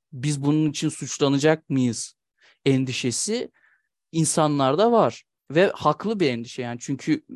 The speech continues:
sonuçta bu bir kanun ve önünü açıyor bir şeylerin.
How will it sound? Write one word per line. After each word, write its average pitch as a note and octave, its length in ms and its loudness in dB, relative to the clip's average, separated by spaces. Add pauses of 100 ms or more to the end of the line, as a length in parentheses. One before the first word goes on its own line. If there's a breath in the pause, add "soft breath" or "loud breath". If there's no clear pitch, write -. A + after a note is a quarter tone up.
(160)
sonuçta D3 480 -2 (420)
bu C3+ 140 0
bir E3+ 100 0
kanun E3+ 480 4
ve D3 220 2
önünü D3 340 0
açıyor E3+ 380 -2
bir C3 60 -14
şeylerin. B2 440 -10